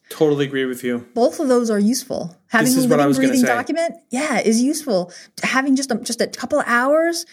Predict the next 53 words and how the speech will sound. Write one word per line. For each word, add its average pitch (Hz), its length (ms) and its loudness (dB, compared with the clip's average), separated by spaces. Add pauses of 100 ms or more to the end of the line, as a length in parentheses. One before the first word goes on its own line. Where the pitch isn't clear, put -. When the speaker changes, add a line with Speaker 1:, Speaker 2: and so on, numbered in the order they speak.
(140)
Speaker 2:
where 233 100 0
you're 220 120 2
writing, 285 460 0
you 262 100 0
know, 254 160 2
you're 240 160 -2
putting 254 260 0
ink 262 260 -2
on 220 160 -2
paper 254 300 -2
and 269 80 -2
then 196 80 -4
sticking 262 300 -2
it 247 100 -4
to 240 100 -4
a - 60 -2
wall, 247 420 0
like, 208 280 0
Speaker 1:
Yes, 165 240 -6
Speaker 2:
that's 311 180 2
also 370 240 0
Speaker 1:
yes. 202 160 2
Speaker 2:
useful. 175 340 -4 (220)
Speaker 1:
There's 185 240 2
a, - 40 0
there's 214 200 0
a 247 60 0
place 254 280 -6
for 269 140 -6
both. 233 400 -2
I - 80 -4
hope 175 240 -2
what - 80 -4
people 214 240 -4
take 202 220 -6
away 160 180 -2
from 170 200 -6
this 117 200 -6
is 139 220 -6
not 156 340 -4 (320)
one 147 320 -2
is 147 140 -4
better 135 240 0
Speaker 2:
Either 175 140 2
Speaker 1:
than 170 100 0
the 170 100 0
Speaker 2:
or. 160 60 2
Speaker 1:
other. 147 360 -2 (160)
Speaker 2:
That's 156 140 -4
right. 131 100 -2
Speaker 1:
Right. 196 280 -2 (340)
I 151 80 0
think 185 380 -6